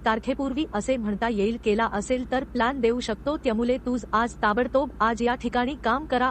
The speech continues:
अन्यथा काय होईल मग? त्यांनी तारीख लावली आधी की या तारखेला मला टोमणे मारणारा तूच असावा. तुमचे आधार कार्ड, रेशन कार्ड, पॅन कार्ड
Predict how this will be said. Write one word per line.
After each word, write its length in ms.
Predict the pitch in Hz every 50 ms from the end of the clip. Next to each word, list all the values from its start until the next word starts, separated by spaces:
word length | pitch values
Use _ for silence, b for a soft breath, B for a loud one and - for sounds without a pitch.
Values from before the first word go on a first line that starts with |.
| 247
अन्यथा 420 | - 196 202 208 220 214 - 233 269
काय 280 | - - 208 214 240 254
होईल 300 | - 226 233 254 285 277
मग? 260 | 240 214 214 220 -
त्यांनी 240 | - 226 226 240 302 - -
तारीख 340 | 233 208 220 269 320 - 233
लावली 340 | 233 202 196 202 208 247 262 -
आधी 280 | - 190 196 185 226 277
की 180 | - 302 311 320
या 140 | 269 240 254 -
तारखेला 400 | 226 220 - - 240 240 262 277
मला 260 | 262 220 208 240 247
टोमणे 380 | - - 220 208 202 208 254 269
मारणारा 460 | 233 196 190 190 214 220 226 240 254
तूच 320 | 247 - 254 294 302 - - -
असावा. 380 | 214 208 - 240 240 262 277 269 -
तुमचे 280 | 233 208 208 - 294 302 -
आधार 360 | - 196 190 180 196 247 302 330
कार्ड, 300 | - 233 226 247 254 226
रेशन 400 | 196 196 202 202 269 277 277 254
कार्ड, 260 | 240 220 226 233 -
पॅन 260 | - 208 190 190 208
कार्ड 340 | 196 190 170 156 156 -